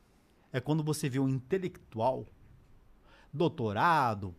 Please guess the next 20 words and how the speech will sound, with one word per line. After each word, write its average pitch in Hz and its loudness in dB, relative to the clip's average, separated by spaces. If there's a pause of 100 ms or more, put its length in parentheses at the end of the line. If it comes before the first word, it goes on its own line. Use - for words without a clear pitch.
pós-graduado, 120 4
não 117 -2
sei 120 -6
o 110 -4
quê, 131 -6 (280)
ele 127 -6 (120)
achar 123 -4
que 135 -8
esse 143 -4
cara 117 -4 (180)
é 131 -4
a 127 -2
melhor 120 -2
pessoa 117 -4 (480)
para 110 -2
ser - -2
o 120 2
mandatário 123 0
do 107 -2
país. 117 -6